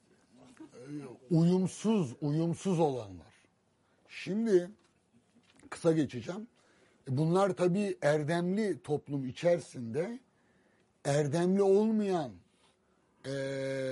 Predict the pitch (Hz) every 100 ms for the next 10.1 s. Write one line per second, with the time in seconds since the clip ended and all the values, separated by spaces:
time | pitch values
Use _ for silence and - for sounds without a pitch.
0 | 127 123 120 110 - 180 196 - 180 208
1 | 190 143 110 123 160 175 180 190 185 147
2 | 110 _ _ - - 165 180 180 - 175
3 | 170 180 190 185 185 185 160 113 _ _
4 | _ 190 175 196 196 175 220 214 185 147
5 | - _ _ _ _ _ 135 131 127 123
6 | 123 123 120 117 120 131 165 165 165 160
7 | 151 110 _ _ _ _ _ _ _ _
8 | _ _ _ _ _ - 139 135 135 131
9 | 175 180 220 - 151 165 180 170 147 -
10 | 139